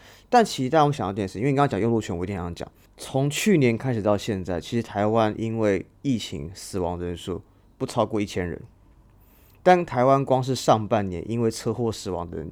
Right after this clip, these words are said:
就已经超过一千人，大概一千，呃，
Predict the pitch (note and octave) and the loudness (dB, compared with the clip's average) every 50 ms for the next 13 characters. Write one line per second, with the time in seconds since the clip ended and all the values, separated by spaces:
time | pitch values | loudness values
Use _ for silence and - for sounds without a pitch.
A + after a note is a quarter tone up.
0 | - - - C3 A#2 G#2+ - G#2 G#2+ A2 G#2+ - - - A2+ G#2+ G2+ G2 A2 G2+ | -12 -6 0 0 2 2 0 -2 -4 -6 -6 -6 -4 -2 0 0 0 0 0 -2
1 | G2 F#2 - - - _ - B2 A2+ - - G#2 F#2+ F#2 G#2 A#2 - - - - | -2 -2 -6 -14 -20 _ -4 -4 -2 -2 -2 -2 -2 0 0 0 0 -2 -2 -2
2 | B2 A2 A2 A2+ A2 - - _ _ - - - - _ _ _ - A2+ G#2 G2+ | -2 -2 -2 -4 -6 -10 -14 _ _ -20 -20 -20 -20 _ _ _ 2 4 4 4
3 | G2+ | 2